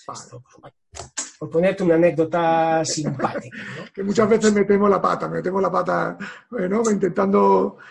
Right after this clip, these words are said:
Speaker 1: romper el hielo, metemos la pata y decimos un comentario que está fuera de lugar, ¿no? <laughs>
Speaker 2: Sí,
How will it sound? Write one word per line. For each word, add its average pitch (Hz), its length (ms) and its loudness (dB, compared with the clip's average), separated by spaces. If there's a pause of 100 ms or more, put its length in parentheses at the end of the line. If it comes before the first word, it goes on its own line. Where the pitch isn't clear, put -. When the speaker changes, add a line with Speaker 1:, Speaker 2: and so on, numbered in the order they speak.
(160)
Speaker 1:
romper 196 360 2
el 190 100 4
hielo, 208 220 6
metemos 196 300 4
la 190 100 4
pata 196 280 0
y 196 60 6
decimos 190 260 4
un 175 60 -8
comentario 190 520 0
que 208 100 2
está 170 160 -2
fuera 175 200 0
de 175 80 -2
lugar, 170 340 -2
¿no? 180 120 -10 (240)
<laughs> - 240 -8
Speaker 2:
Sí, 302 100 -4